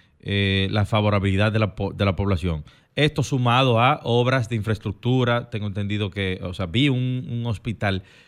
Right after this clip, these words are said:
que él construyó con una cantidad limitada de recursos y, y, y ha sido, eh, una bendición realmente para la demarcación, para la población donde se construyó. O sea, él, él ha estado gobernando por el librito. Ahora bien, ahora bien,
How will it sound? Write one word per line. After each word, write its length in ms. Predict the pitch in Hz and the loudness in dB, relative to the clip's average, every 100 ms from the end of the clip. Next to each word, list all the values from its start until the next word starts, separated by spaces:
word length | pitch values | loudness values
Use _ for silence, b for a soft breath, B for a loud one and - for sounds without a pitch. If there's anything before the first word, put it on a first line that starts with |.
| _ | _
que 100 | 110 | -2
él 80 | 110 | 0
construyó 600 | 117 104 117 101 107 104 | 0 2 0 2 2 0
con 460 | 101 95 90 87 87 b b b - | -2 -4 -4 -6 -12 b b b -6
una 200 | 120 123 | -2 0
cantidad 640 | 123 113 113 117 123 - | 0 2 4 4 2 -2
limitada 580 | - 107 104 95 117 120 | -6 -2 0 0 2 2
de 80 | 113 | 2
recursos 680 | 110 - 110 95 101 - - | 0 -2 -4 -2 -6 -8 -12
y, 800 | 101 95 90 90 90 90 - - | -6 -4 -4 -6 -8 -10 -16 -18
y, 400 | 123 - - 98 | -14 -14 -10 -4
y 40 | |
ha 80 | 98 | -4
sido, 460 | - 120 123 120 120 b b b | -2 0 2 0 -2 b b b
eh, 140 | - 101 | -6 -4
una 240 | 110 127 | -2 0
bendición 500 | 123 120 113 - 135 | 2 0 0 0 0
realmente 360 | 120 117 120 110 | 0 0 0 0
para 180 | 104 101 | 0 0
la 100 | 98 | 0
demarcación, 540 | 95 95 90 95 135 | 0 -2 -4 -4 -4
para 160 | 117 101 | -2 -2
la 40 | |
población 680 | 87 95 90 107 117 123 123 | -2 -2 -2 -2 -4 -6 -6
donde 220 | 98 95 | -6 -4
se 120 | 87 98 | -6 -8
construyó. 480 | 90 - 95 101 | -8 -6 -4 -2
O 60 | 110 | 0
sea, 100 | 135 143 | 0 0
él, 140 | 156 - | -2 -2
él 320 | 151 170 170 | -2 0 -2
ha 400 | 151 156 165 165 B B B - | 0 2 2 0 B B B -6
estado 400 | - - 160 151 | -4 0 2 2
gobernando 380 | 139 135 143 127 | 2 0 0 0
por 100 | 123 | 2
el 80 | |
librito. 360 | 113 92 87 90 | 2 2 0 2
Ahora 140 | 117 | 2
bien, 440 | 156 160 151 87 71 - _ | 2 2 0 -2 -10 -20 _
ahora 200 | 95 104 | -8 -4
bien, 300 | 95 90 76 | -4 -4 -8